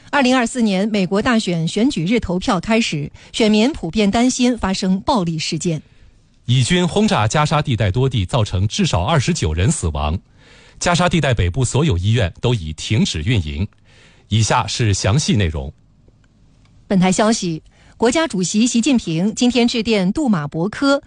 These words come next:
Speaker 1: 祝贺他当选博茨瓦纳共和国总统。习近平指出，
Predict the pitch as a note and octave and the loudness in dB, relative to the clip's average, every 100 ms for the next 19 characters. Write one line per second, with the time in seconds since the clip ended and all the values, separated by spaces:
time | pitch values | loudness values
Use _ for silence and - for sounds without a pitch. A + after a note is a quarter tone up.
0 | - - A3+ G3+ G3 G#3 G#3+ B3 C4 E3+ | -8 -2 0 0 0 0 2 0 0 -2
1 | D#3 G3 B3+ - D#3+ D#3 A#3+ A3+ A#3 G#3 | -2 -2 -2 -2 -2 0 2 2 2 0
2 | F3+ E3+ E3+ E3+ G3+ - D3 - _ _ | -2 -2 -2 0 -2 -2 -4 -8 _ _
3 | _ - - - C4 D#4 D#4+ A#3 C#4+ C#3+ | _ -20 -20 -4 0 2 2 0 0 -4
4 | - F#3+ F#3+ | -6 -2 0